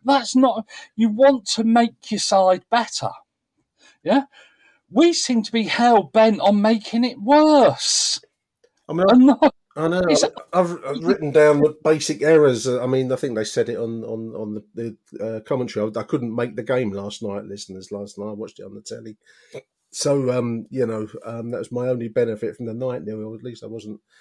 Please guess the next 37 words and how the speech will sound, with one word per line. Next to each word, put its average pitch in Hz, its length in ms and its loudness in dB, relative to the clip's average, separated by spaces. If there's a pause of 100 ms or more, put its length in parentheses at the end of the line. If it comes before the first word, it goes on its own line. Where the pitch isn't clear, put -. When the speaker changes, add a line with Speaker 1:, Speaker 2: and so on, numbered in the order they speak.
(400)
Speaker 2:
out 110 220 -8
there 110 160 -6
at - 80 -12
the 107 80 -10
Den 107 420 -6
having 101 200 -16
to 104 60 -12
watch 104 280 -14
it. 101 180 -10
But 110 140 -10
there 123 80 -8
were 120 60 -8
some 131 200 -8
basic 139 380 -10
errors 110 300 -10
going 98 260 -12
down. 101 260 -12
I 107 40 -10
mean, 110 180 -8
by 131 140 -2
the 127 160 -2
end 131 120 -4
of 107 80 -8
the 107 80 -10
first 110 360 -8
half, 104 340 -16
our, 107 180 -12 (100)
our 110 120 -12
defence, 107 480 -10
in 110 60 -14
fact, 107 160 -4
the 104 80 -14
third 131 360 -2
goal 98 240 -6
was 110 120 -10
another, 107 300 -10 (760)
um, 98 440 -12